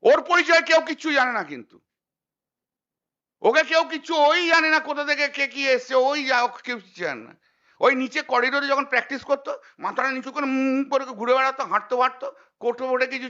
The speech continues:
ছিল না। ওই রাজ্য সরকারের দু চারটে মামলা, মোটর ভেহিকলসের মামলা, এছাড়া মামলা নেই। পিটিশনারদের হয়ে কোনো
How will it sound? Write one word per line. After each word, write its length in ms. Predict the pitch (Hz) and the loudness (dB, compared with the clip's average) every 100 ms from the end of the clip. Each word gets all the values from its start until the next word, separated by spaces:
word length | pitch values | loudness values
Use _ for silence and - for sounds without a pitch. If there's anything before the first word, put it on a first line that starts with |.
| 226 | -8
ছিল 120 | 254 277 | -4 -2
না। 60 | 302 - - - | -4 -6 -6 0
ওই 80 | 233 220 | 2 2
রাজ্য 180 | 202 233 262 | 2 -2 -2
সরকারের 280 | 254 269 214 | 2 2 0
দু 60 | 240 | -2
চারটে 240 | 240 - 254 | -4 0 2
মামলা, 200 | 226 247 277 | 2 2 0
মোটর 200 | 233 214 240 | 0 -6 -8
ভেহিকলসের 380 | 240 247 240 247 | -8 -4 -2 2
মামলা, 240 | 220 247 277 - - - | 0 0 -4 -6 -6 -2
এছাড়া 220 | 214 269 247 | 2 4 6
মামলা 260 | 254 277 311 285 | 4 4 2 2
নেই। 140 | 247 143 - _ _ _ _ _ _ _ _ _ _ _ _ - | -4 -8 -14 _ _ _ _ _ _ _ _ _ _ _ _ -2
পিটিশনারদের 680 | 302 339 311 359 359 359 349 | 2 2 4 4 4 6 6
হয়ে 120 | 349 370 | 6 6
কোনো 120 | 370 | 4